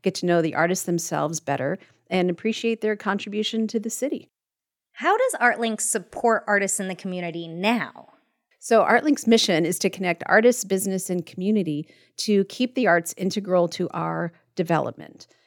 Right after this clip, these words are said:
Speaker 1: And what that really means is we know that if we are here to serve the artists in the community, we can't just focus on a dialogue with the artists themselves, because we know the artists are producing work that is truly wonderful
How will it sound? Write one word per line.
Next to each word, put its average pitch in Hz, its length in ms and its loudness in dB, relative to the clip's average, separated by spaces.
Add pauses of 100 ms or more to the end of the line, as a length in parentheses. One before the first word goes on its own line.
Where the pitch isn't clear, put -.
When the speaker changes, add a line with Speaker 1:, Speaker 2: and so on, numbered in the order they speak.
Speaker 1:
And 196 160 2
what 202 140 0
that 196 160 2
really 247 260 4
means 196 460 0
is 147 440 -4
we 208 200 2
know 170 560 2
that 160 200 -2
if 175 220 -4
we 214 160 4
are 226 120 6
here 180 400 -2
to - 120 -8
serve 170 540 0
the - 160 -10
artists 160 560 -2 (320)
in 190 260 2
the 185 80 0
community, 165 680 -2 (300)
we 180 140 0
can't 220 400 -2
just 208 280 -4
focus 160 460 0
on 165 240 0
a 165 80 2
dialogue 156 460 -2
with 165 100 -6
the 156 100 -4
artists 151 300 -2
themselves, 139 680 -6
because 165 360 -6
we 190 160 0
know 180 280 2
the 160 140 -4
artists 170 360 0
are 147 100 -4
producing 165 640 -4
work 139 320 -6 (320)
that 170 160 0
is 151 180 -4
truly 247 460 2
wonderful 151 720 -4